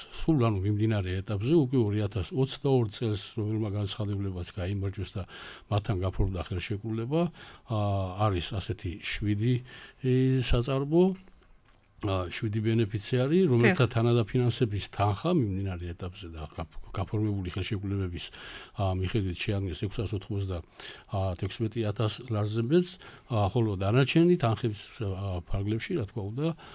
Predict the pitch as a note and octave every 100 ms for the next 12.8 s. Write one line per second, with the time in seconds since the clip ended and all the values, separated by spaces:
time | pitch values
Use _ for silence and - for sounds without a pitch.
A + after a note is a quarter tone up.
0 | - - A2 G#2 G2 G2+ G#2 G#2 F#2+ F2
1 | E2 G#2 G2+ G2+ G#2 G2+ A#2+ C3+ D#3+ A#2
2 | G2+ - G#2 F#2+ F2+ F2 E2 - - -
3 | - G2 F#2+ F2+ F2+ G#2 C#3 D3 B2 G2+
4 | G2+ G2+ G2 F#2 F2 E2+ - F#2 G2+ G#2+
5 | G#2 A2+ B2+ E3 F3+ - - - - A2
6 | G#2 G2 A2 C3+ G#2 G2 - G#2 G2+ F2
7 | - F#2 A2 C3+ A#2 G2+ G2+ A#2 C#3 D3+
8 | - A2+ A2+ A#2 C#3 A2+ G#2 G2 - G2+
9 | G2 - - - F2+ - G#2 G2+ A2+ F#2+
10 | F2+ A2 D#3+ E3 - - - - G#2 F#2+
11 | E2+ A2 G2 G#2 G#2 G2 F2+ G#2 F#2+ G2+
12 | F2 G2+ F2+ F2+ A#2+ A2+ D3 E3